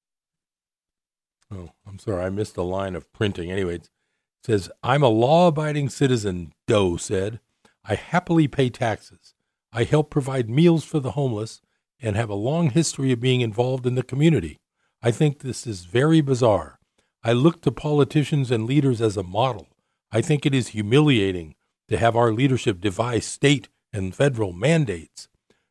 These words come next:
Defying law is not a good thing for politicians that have been elected by the people to do." Now, did you catch the way that, did you catch the logic and how it just got flipped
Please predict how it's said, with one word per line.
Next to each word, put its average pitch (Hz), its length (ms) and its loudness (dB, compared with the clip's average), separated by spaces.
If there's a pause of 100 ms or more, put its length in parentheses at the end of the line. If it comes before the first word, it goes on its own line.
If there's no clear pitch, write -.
(140)
Defying 147 540 0
law 160 320 4
is 127 180 0
not 127 220 -2
a 135 60 0
good 123 260 -2
thing 135 460 0 (520)
for 110 140 -6
politicians 131 800 0
that 120 160 4
have 117 160 -4
been 120 120 0
elected 117 520 -4
by 117 160 2
the 110 100 -4
people 127 360 -2
to 110 120 -2
do." 110 400 2 (680)
Now, 107 120 0
did 113 180 0
you 123 80 -2
catch 160 320 0
the 151 80 -2
way 139 200 4
that, 135 280 0 (720)
did 101 140 -10
you 113 80 -6
catch 147 280 2
the 120 120 0
logic 123 500 0
and 104 140 -4
how 117 160 0
it 110 120 0
just 113 220 -6
got 117 240 -2
flipped - 540 -4